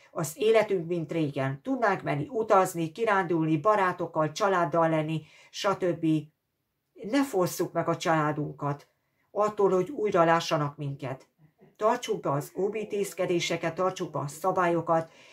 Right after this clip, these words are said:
és akkor nem fog megtörténni. Nem fog megtörténni. Az a baj, ami tragikusá válhat, hogy elveszítjük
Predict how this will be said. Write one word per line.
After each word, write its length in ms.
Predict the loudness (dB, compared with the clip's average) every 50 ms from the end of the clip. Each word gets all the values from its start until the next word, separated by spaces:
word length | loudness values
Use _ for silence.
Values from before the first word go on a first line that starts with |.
| -14
és 180 | -8 -4 -2 -2
akkor 420 | -2 -2 -2 -2 -4 -4 -4 -8 -10 -14
nem 260 | -8 -2 0 0 0 0
fog 240 | 2 0 0 0
megtörténni. 840 | 2 0 0 0 0 -2 -2 -2 -2 -4 -6 -8 -8 -8 -8 -12 -14 -16 _ _ _ _ _ _ _ _ _ _ _ _ _ _ _ _ _ _ -20 _ _ _ _ _ _ _ _
Nem 200 | -8 -4 -4 -2
fog 220 | 0 0 -2 0 0
megtörténni. 800 | -2 -2 -2 -4 -4 -4 -4 -4 -4 -4 -4 -4 -4 -4 -6 -8 -12 -18 -20 -14 -6
Az 200 | -2 -2 2 4
a 140 | 4 4 6
baj, 460 | 6 4 6 6 6 4 2 -2 -6 _ _ _ _ _ _ -8
ami 320 | -8 -6 -4 -4 -6 -6
tragikusá 760 | -2 -2 0 0 2 0 0 0 -2 -4 0 2 2 2 2
válhat, 540 | 2 2 2 2 0 -2 -4 -6 -8 -10 _ _
hogy 200 | -6 -4 -4 -4 -4
elveszítjük 880 | -4 0 0 2 2 0 0 -2 -2 -2 -2 -2 -2 -2 -2 -2 -4